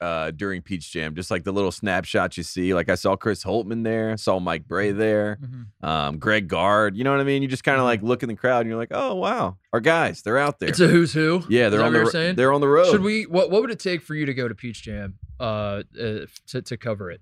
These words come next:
Speaker 2: to cover it seriously, like, in the way that,
Speaker 1: Mm.
Speaker 2: I mean, I think there's a world where I go, like, it's, uh, N B A Summer League, and we're, like, there, we're boots on the ground, and we're just kinda, like,
Speaker 1: Yeah.
Speaker 2: jokingly telling stories, but, like,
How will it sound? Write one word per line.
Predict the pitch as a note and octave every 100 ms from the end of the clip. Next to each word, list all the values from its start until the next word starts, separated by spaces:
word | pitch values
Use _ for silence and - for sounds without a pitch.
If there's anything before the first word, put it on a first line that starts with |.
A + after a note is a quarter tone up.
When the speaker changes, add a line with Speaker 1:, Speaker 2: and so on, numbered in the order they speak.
| -
Speaker 2:
to | -
cover | E3 E3
it | D3+
seriously, | - C3 A2 G#2+ F#2+
like, | A2
in | B2
the | B2+
way | C#3 D3 C#3
that, | C3
Speaker 1:
Mm. | E2+ D2+ C#2+ -
Speaker 2:
I |
mean, | E3+ F#3+ D#3 - _ _ _ _ _ _
I | F#3+
think | A#3+
there's | D4+ A#3
a |
world | E3 E3 E3+
where | C#3+
I | C3+
go, | C3 C3 C3
like, | B2+ B2
it's, | A#2+ -
uh, | A#2+ G#2+
N | B2
B | B2+
A | A#2
Summer | - A#2 B2+
League, | B2+ C3+ B2
and | A#2+
we're, | B2
like, | B2 A2+ G#2
there, | A2+ A#2+ B2
we're | B2+
boots | A2 C#3 D3
on | C3
the |
ground, | A2 A2+ A#2 B2
and | A2+ A2
we're | A2+
just | G#2+ -
kinda, | A#2+ A2+
like, | G#2+ G#2 G2+ - _ _ _ _
Speaker 1:
Yeah. | A#2 C3 B2+
Speaker 2:
jokingly | C3 B2+ B2
telling | B2+ B2 A#2
stories, | - A2+ A#2+ B2
but, | A#2
like, | A2+ A2 G#2